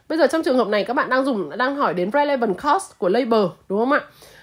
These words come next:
Các bạn muốn có một nghìn giờ, nhưng mà vấn đề là bây giờ ấy, current workforce thì đã fully employed.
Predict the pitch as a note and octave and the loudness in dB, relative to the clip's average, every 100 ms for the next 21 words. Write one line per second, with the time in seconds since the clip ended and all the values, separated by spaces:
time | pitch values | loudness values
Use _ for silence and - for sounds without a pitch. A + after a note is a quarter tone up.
0 | _ D#4 E4+ G3 A3+ A3+ A#3 C4+ F4 C#4+ | _ -4 -2 0 2 2 2 2 2 2
1 | A3+ G#3+ G#3+ G3+ C#4 D#4 G#3 G3 A#3+ D4 | 2 2 2 2 0 -2 -2 -2 0 2
2 | A3 G#3+ D#4 C#4+ C4+ G#3 B3+ - E4+ D4+ | 2 2 0 2 2 2 0 0 2 2
3 | A3+ A3+ F#4 G4+ F#4 - - A#3 F3 C#4 | 2 0 0 4 2 2 -8 -4 -2 -2
4 | D4 E4 E4 D#4 C#4+ C#4 - C4 A3 | -2 -4 -2 -2 -2 -2 0 0 0